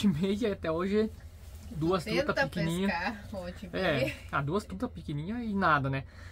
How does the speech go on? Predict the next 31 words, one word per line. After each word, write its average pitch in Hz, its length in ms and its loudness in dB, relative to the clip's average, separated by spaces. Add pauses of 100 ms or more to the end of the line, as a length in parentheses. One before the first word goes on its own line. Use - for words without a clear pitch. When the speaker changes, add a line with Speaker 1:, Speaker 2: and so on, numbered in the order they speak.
(140)
Speaker 1:
Agora 135 760 0
dizem 175 260 -4
que 190 80 -4
esse 180 100 -2
aqui 170 180 -2
é 165 40 4
um 170 100 0
troféu, 165 400 2
porque 160 220 -6
pegar 156 280 -4
um 165 80 -2
dourado 147 300 2
não 160 60 0
é 156 40 -2
pra 160 120 -2
qualquer 175 320 -2
um. 147 120 2 (160)
Deu 160 200 2
cinco 285 360 0
quilo 247 280 0
e 247 40 0
quarenta 208 320 2
e 165 80 0
cinco 208 300 0
limpo, 349 420 4 (720)
é, 165 340 8 (500)
sujo, 294 360 2
lim-, 277 240 2
é, 175 240 6 (160)
vivo, 254 360 4
né? 277 200 4